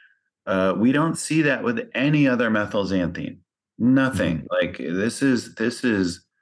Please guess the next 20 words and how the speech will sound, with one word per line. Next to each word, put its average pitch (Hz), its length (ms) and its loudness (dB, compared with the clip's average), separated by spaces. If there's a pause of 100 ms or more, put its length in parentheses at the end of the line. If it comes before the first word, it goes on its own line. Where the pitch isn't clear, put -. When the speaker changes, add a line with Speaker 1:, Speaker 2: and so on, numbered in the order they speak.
(340)
Speaker 1:
pretty 120 200 2
revolutionary. 87 1080 0
And 82 200 0
as 85 140 0
good 107 300 0
as 98 200 0
I 95 160 0
thought 90 320 -2
this 87 180 -4
compound 82 560 -2
would 76 160 -6
be, 80 220 -4
it's 73 160 -10
far 87 320 -2
exceeded 80 500 -6
everything 78 540 -4
I 76 100 -4
had - 100 -6
hoped - 340 -12
for. - 280 -18